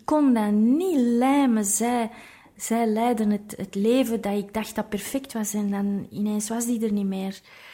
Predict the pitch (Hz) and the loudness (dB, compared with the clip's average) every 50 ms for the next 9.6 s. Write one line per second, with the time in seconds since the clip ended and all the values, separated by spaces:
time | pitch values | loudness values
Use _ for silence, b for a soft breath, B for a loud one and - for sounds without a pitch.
0 | B B B B B B - 208 220 220 220 220 202 - - 262 277 277 233 226 | B B B B B B -4 -2 -2 0 0 0 0 2 4 4 4 4 4 2
1 | 214 - - 247 254 254 254 247 226 220 214 - - 208 208 208 - 208 - - | 0 0 0 0 0 0 2 2 2 2 0 0 -2 -2 -2 -2 -2 -6 -6 -2
2 | 240 233 220 - - 202 190 190 196 214 240 254 254 254 - - - - - 202 | -2 -2 -2 -2 -4 -2 -2 0 0 0 2 2 0 0 -2 -4 -8 -8 -6 -4
3 | 196 196 190 190 185 - _ _ _ - - - 175 175 - - - 196 208 220 | -4 -4 -4 -6 -8 -10 _ _ _ -18 -14 -12 -12 -12 -12 -8 -2 0 2 4
4 | 247 254 285 302 302 B B B B B B B B B B B B B B _ | 4 4 2 0 -4 B B B B B B B B B B B B B B _
5 | _ _ _ _ _ _ _ _ _ _ _ _ _ - - 220 226 214 202 190 | _ _ _ _ _ _ _ _ _ _ _ _ _ -6 -6 -6 -4 -2 -2 -2
6 | 185 175 170 170 - 247 240 - 285 285 - - 269 247 254 254 262 254 - - | -2 -2 -4 -2 -4 -4 -2 -4 -6 -6 -6 -6 -6 -4 -4 -4 -4 -6 -8 -12
7 | - - - 202 202 196 190 190 190 190 196 214 214 208 208 196 202 208 - 254 | -16 -14 -10 -8 -6 -6 -6 -6 -6 -6 -4 -2 0 0 0 -2 -4 -4 -6 -4
8 | 247 - - - - - 226 226 220 208 190 196 - - 202 185 185 175 180 208 | -2 -4 -4 -4 -4 -4 -2 -2 -2 -2 -4 -4 -4 -4 -4 -4 -6 -6 -4 -2
9 | 226 240 247 247 - - 233 233 - - - - | -2 -2 -2 -2 -4 -6 -6 -6 -8 -18 -20 -20